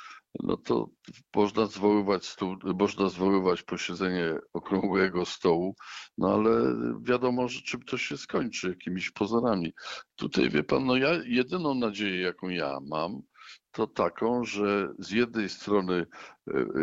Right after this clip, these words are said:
zaznacz-, znajdzie sposób na wyjścia z sytuacji trudnej w kwestiach, e, dotyczących mediów publicznych, e,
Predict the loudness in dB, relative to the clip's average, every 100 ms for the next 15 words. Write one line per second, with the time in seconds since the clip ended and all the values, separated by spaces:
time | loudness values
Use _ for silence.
0 | 4 4 0 -2 -10 -8 -2 2 2 2
1 | 0 0 -8 -8 -4 0 2 2 -2 -6
2 | -2 -4 -4 -8 -2 0 0 -4 -4 0
3 | 2 0 -4 -12 -16 -8 -2 -2 -2 -8
4 | -12 -8 -8 -4 -4 -4 -8 -16 -18 -14
5 | -2 0 0 0 2 2 0 -6 _ _
6 | _ 0 4 4 4 2 0 -2 -4 0
7 | 0 -2 -6 -6 -8 -10 -2 2 2 2
8 | -2 -2 0 2 0 -2 -4 -6 -8 -14
9 | -20 -20 _ -2